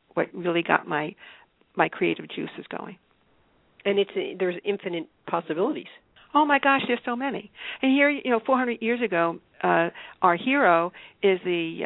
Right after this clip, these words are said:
Speaker 1: alpha male. You know, he, he's the, the leader. He's the, uh, sole. Um, you know, the, he's the person that everybody has to listen to.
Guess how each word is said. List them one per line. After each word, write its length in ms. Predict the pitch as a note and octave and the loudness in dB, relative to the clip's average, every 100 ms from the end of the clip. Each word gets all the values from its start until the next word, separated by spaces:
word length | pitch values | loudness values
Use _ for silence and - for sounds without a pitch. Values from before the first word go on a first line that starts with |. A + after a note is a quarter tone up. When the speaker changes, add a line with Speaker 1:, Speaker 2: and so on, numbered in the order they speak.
| - | 0
Speaker 1:
alpha 380 | F#3 F#3+ - F3+ | 2 2 0 -4
male. 380 | F3+ F3 - - _ | -2 -4 -6 -10 _
You 100 | - | -18
know, 240 | F3+ - F#3 | -18 -18 -18
he, 240 | - F3 F3+ | -12 -10 -10
he's 340 | G3 G3 G3+ F#3+ | -8 -6 -4 -4
the, 140 | F3 - | -6 -2
the 100 | D#3+ | 0
leader. 420 | G3+ A#3+ A3+ A3 - - - | 2 4 2 0 -4 -16 -12
He's 320 | - G3 F#3 F3+ | 0 2 2 0
the, 440 | E3 D#3 - - - | -4 -6 -6 -10 -12
uh, 60 | - - - - - - | -12 -18 -20 -20 -8 2
sole. 460 | F#3 F3 F3 F#3 - - - _ | 6 6 4 0 -6 -20 -20 _
Um, 580 | E3+ - - - - - _ - - | -2 0 -2 -6 -12 -18 _ -20 -10
you 120 | G3 | -6
know, 100 | E3 - | -6 -8
the, 80 | - - - - _ _ _ | -16 -18 -20 -20 _ _ _
he's 260 | A3 B3+ C4 | 4 6 4
the 60 | |
person 380 | - G#3 G#3 F#3 | 2 2 2 0
that 20 | F3 | 0
everybody 320 | F3 - E3 | 0 -2 -4
has 160 | E3+ - | -4 -4
to 80 | |
listen 260 | - - - | -6 -8 -10
to. 200 | - - | -14 -14